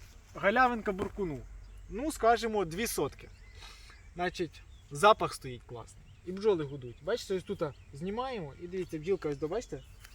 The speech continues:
Прилетіла. Одна бджілка. Вон до друга, третя, п'ята, десята. Тут нормально бджіл на цих дві сотки. Буркун дикий. Але і буркун жовтий. Є білий буркун, є жовтий буркун. От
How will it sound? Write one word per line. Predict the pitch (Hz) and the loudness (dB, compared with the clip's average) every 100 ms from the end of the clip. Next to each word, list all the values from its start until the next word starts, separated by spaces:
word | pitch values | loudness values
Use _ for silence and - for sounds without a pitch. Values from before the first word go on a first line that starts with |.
| - - - - - - | -18 -18 -16 -16 -16 -6
Прилетіла. | 160 180 196 - 254 170 131 - - - - | 4 6 6 6 4 4 2 -8 -14 -12 4
Одна | 165 185 208 | 6 10 12
бджілка. | 180 151 160 143 127 120 - - - - | 12 10 10 10 4 -4 -10 -16 -12 2
Вон | 170 | 8
до | 185 208 | 12 12
друга, | 185 226 190 170 | 12 10 12 10
третя, | - 220 180 165 | 12 10 12 10
п'ята, | 220 208 180 | 12 12 12
десята. | 170 185 220 170 | 8 10 10 10
Тут | 160 190 | 8 8
нормально | 233 247 254 247 | 10 12 12 12
бджіл | 214 269 | 12 12
на | 226 | 12
цих | 170 165 | 10 8
дві | 156 | 6
сотки. | 151 147 - 113 - - - - - - | 6 6 4 -4 -8 -16 -20 -20 -20 -6
Буркун | 147 180 262 233 | 0 4 6 10
дикий. | 185 143 120 110 - - - - - - - - - | 10 8 0 -10 -18 -20 -18 -18 -18 -20 -20 -16 -4
Але | 151 156 | 2 2
і | |
буркун | 156 170 220 175 | 2 -2 -2 4
жовтий. | 175 - - - - - - - - | 4 2 -6 -18 -20 -18 -20 -18 -4
Є | 185 262 | 2 4
білий | 285 285 220 | 4 4 2
буркун, | 185 - 151 | -2 -2 -2
є | 160 226 | 2 4
жовтий | 226 185 147 | 4 4 -2
буркун. | 139 - 113 117 - - - - - | -6 -10 -12 -4 -4 -4 -12 -12 -2
От | 196 | -2